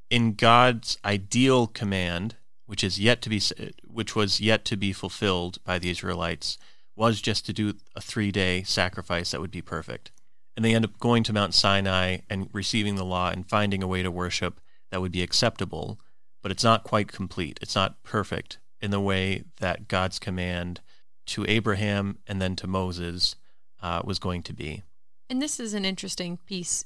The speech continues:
Speaker 2: with the allegorical stuff because I, you can, I, you can go on and on and on.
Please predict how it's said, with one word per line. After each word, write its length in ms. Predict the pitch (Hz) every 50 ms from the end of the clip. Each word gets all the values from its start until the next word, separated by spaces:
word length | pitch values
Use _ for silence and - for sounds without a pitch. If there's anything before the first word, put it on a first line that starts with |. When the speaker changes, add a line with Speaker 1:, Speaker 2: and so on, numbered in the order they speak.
| - - -
Speaker 2:
with 100 | 202 -
the 120 | - -
allegorical 600 | 165 160 170 170 165 - 170 190 160 - - 151
stuff 380 | 160 - - - 160 160 - - - -
because 520 | 175 - 190 151 151 147 151 - - - - - - - - - - - -
I, 100 | 185 190 - - - - - - - - -
you 80 | 220 196
can, 240 | - 233 214 196 - - - - - - -
I, 100 | - - - - - - - - - - -
you 100 | 220 208
can 220 | - - 202 185
go 180 | 165 156 139 - -
on 240 | - 165 160 160 165
and 160 | 156 151 147
on 180 | 143 143 143
and 140 | 143 160 165
on. 320 | 165 160 143 147 156 160